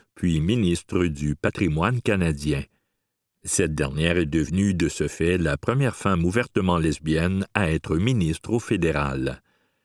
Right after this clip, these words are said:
Elle est aussi devenue la première ministre ouvertement lesbienne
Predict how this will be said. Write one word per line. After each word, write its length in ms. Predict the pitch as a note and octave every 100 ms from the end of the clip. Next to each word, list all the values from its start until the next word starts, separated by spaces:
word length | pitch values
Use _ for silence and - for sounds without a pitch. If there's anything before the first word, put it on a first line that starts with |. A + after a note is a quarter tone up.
| _ _ _
Elle 180 | A2 C3
est 180 | B2+ -
aussi 280 | G#2+ A#2 F#2
devenue 420 | F2+ D2 F2 G2+
la 200 | F2 C#2
première 340 | - G#2+ A2
ministre 500 | F#2 E2+ F2+ F#2+ -
ouvertement 600 | F#2+ G2+ G#2 - E2+ E2+
lesbienne 760 | D#2 A#2 G#2 D#2 D#2+ D#2+ F#2